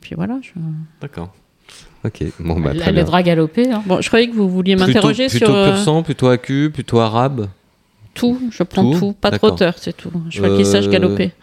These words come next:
Speaker 2: mâle castré, plutôt ?
Speaker 1: Oui, oui,
Speaker 3: Il y a des
Speaker 1: hongre,
Speaker 3: trotteurs qui
Speaker 1: hongre,
Speaker 3: galopent
Speaker 1: du
Speaker 3: très
Speaker 1: coup.
Speaker 3: bien, hein.
Speaker 2: D'accord.
Speaker 1: Hongre.
Speaker 2: Donc un hongre. Voilà, un hongre galopeur. Parce qu'avec, euh,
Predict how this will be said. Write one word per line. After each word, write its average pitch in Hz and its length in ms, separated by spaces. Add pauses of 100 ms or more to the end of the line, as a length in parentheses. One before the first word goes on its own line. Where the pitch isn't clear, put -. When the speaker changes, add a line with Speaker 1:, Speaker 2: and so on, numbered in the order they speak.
(100)
Speaker 2:
mâle 123 260
castré, 147 400
plutôt ? 131 440 (120)
Speaker 1:
Oui, 220 180
oui, 220 120
Speaker 3:
Il 170 80
y 170 40
a - 20
des 202 60
Speaker 1:
hongre, 208 60
Speaker 3:
trotteurs 185 340
qui 196 60
Speaker 1:
hongre, 196 80
Speaker 3:
galopent 165 160
Speaker 1:
du 170 40
Speaker 3:
très - 140
Speaker 1:
coup. 160 60
Speaker 3:
bien, 226 160
hein. 196 80 (240)
Speaker 2:
D'accord. 82 300 (260)
Speaker 1:
Hongre. 156 220 (580)
Speaker 2:
Donc 95 240
un 80 60
hongre. 69 240 (480)
Voilà, 71 220 (180)
un 90 100
hongre 104 260
galopeur. 80 440 (1600)
Parce - 140
qu'avec, 95 320
euh, 80 600